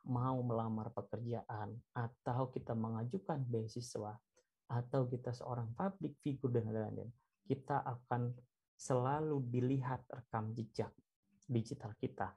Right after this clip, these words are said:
Maka kita harus hati-hati untuk, eh, menyebarkan atau menulis yang konten-konten di media sosial kita. Kemudian bagaimana kita memahami digital bagi anak?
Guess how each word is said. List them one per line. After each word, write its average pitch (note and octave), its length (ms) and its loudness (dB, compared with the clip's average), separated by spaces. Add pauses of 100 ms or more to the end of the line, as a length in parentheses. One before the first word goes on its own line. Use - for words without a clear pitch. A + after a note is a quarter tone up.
(120)
Maka G#2 240 -6
kita - 320 -4
harus A#2+ 320 -2
hati-hati A#2 720 -2
untuk, A#2 400 -4 (800)
eh, A2+ 400 6 (800)
menyebarkan A#2+ 720 4
atau B2+ 960 4
menulis B2 480 2
yang A#2 160 -2
konten-konten A2+ 720 -2
di G#2+ 80 -2
media G#2 240 -8
sosial G#2+ 240 -8
kita. - 160 -10 (240)
Kemudian A2+ 400 4
bagaimana C3 480 4
kita C3+ 240 -2
memahami B2 560 0
digital A2+ 400 -2
bagi G2+ 240 -4
anak? F#2+ 240 -2